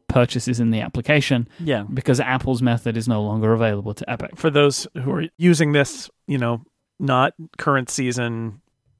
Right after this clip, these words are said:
Speaker 2: version on I O S, right?
Speaker 1: Yep.
Speaker 2: Which is a, a, a small group, but
Speaker 1: It's gonna be a
Speaker 2: still
Speaker 1: decline in
Speaker 2: notable.
Speaker 1: number, and, you know, like, I've, I've seen people talking about this, and I do find it as an interesting thing. Like, are there gonna be people, are there gonna be,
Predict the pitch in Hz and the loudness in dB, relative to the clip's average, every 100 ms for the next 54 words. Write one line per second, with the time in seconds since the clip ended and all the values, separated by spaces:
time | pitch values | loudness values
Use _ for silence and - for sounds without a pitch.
0 | _ _ - 123 113 123 107 107 104 101 | _ _ -2 0 0 -2 -4 -4 -6 -6
1 | 95 95 - - 131 - 120 107 - _ | -6 -8 -10 -10 -10 -8 -8 -8 -10 _
2 | _ _ _ 143 135 - 131 - - 185 | _ _ _ -8 -8 -6 -6 -6 2 4
3 | 143 110 110 - - 110 - - 147 190 | 4 0 -12 -14 -8 -8 -4 0 2 4
4 | 226 208 196 185 - 180 180 160 165 151 | 6 6 4 4 0 2 2 4 2 4
5 | 127 123 120 - 135 135 135 131 - _ | 2 2 -2 0 2 2 2 0 -4 _
6 | _ 151 156 135 135 139 135 143 135 190 | _ 2 4 6 4 2 0 0 -2 0
7 | 165 170 165 156 151 143 - 151 156 139 | -2 -2 -4 -2 -2 -2 -4 -4 0 2
8 | 143 139 139 - 123 120 143 - 131 131 | 2 2 0 2 2 2 0 0 0 -2
9 | - 123 127 135 135 - 123 117 135 131 | -4 -2 -2 -2 -4 -2 -4 -2 0 2
10 | 135 120 104 - _ - - _ _ _ | 2 -2 -6 -10 _ -20 -20 _ _ _
11 | _ _ _ _ _ _ _ _ _ _ | _ _ _ _ _ _ _ _ _ _
12 | - 147 113 - 170 190 180 185 175 165 | -14 -10 -6 2 4 6 4 2 2 2
13 | 170 170 165 151 160 156 156 151 151 147 | 2 4 4 4 4 2 2 2 2 2